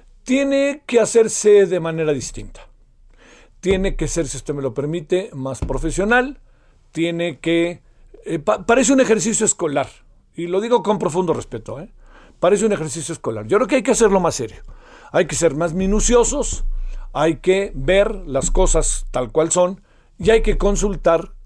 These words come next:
como lo hemos dicho en muchas ocasiones y tratamos y pretendemos hacerlo como parte de nuestro oficio,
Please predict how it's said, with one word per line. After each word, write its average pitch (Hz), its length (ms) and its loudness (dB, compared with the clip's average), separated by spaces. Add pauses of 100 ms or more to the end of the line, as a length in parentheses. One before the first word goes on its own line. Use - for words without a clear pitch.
como 131 300 -2
lo 139 120 0
hemos 156 200 -4
dicho 135 420 -6
en 120 320 -8
muchas 156 460 -6
ocasiones 160 500 -4
y 120 40 -8
tratamos 127 540 -2
y 127 40 -8
pretendemos 123 640 -4
hacerlo 135 360 -2
como 107 220 -8
parte 131 260 -2
de 139 40 -4
nuestro 147 240 -4
oficio, 160 380 -4